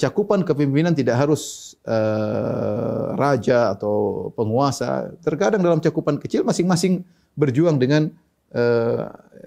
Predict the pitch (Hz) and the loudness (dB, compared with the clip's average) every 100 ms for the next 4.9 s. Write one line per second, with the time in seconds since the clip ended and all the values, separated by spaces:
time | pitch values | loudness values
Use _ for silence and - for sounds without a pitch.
0 | - - - 135 147 139 123 120 120 120 | -12 -8 0 0 2 2 2 2 2 2
1 | 120 123 117 123 131 123 117 117 117 113 | 0 2 2 4 4 2 2 0 0 0
2 | 104 120 107 - _ _ _ _ - 117 | 2 2 2 -2 _ _ _ _ -10 -2
3 | 131 151 139 139 - _ _ _ _ _ | 2 4 4 0 -6 _ _ _ _ _
4 | _ _ _ _ - 123 120 143 139 | _ _ _ _ -2 0 2 0 0